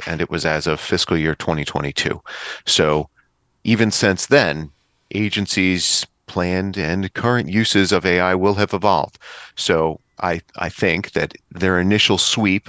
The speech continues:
of, "Hey, what could we do with A I?" was probably very broad and permissive. And as they have started thinking through these things, we may see some retraction, but overall, I expect the number of planned and, and, you know,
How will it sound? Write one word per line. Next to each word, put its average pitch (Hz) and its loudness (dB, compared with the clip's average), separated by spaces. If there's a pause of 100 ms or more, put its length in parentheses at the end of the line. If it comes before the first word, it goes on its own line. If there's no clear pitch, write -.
of, 82 -2
"Hey, 80 -6
what 87 -4
could 95 -2
we 101 0
do 104 2
with 98 2
A 101 2
I?" 120 0 (440)
was 110 2
probably 120 2
very 117 2
broad 101 0
and 104 -6
permissive. 107 -2
And 78 -4
as 78 -2
they 82 -2
have 85 -2
started 87 0
thinking 87 -2
through 90 0
these 85 0
things, 87 -2 (360)
we 95 2
may 85 2
see 87 -2
some 87 0
retraction, 135 -2
but 117 4
overall, 120 2 (480)
I 87 -4
expect - -2 (360)
the 90 -6
number 95 -2
of 90 0
planned 92 0
and, 82 -6
and, 82 -10 (300)
you - -14
know, - -12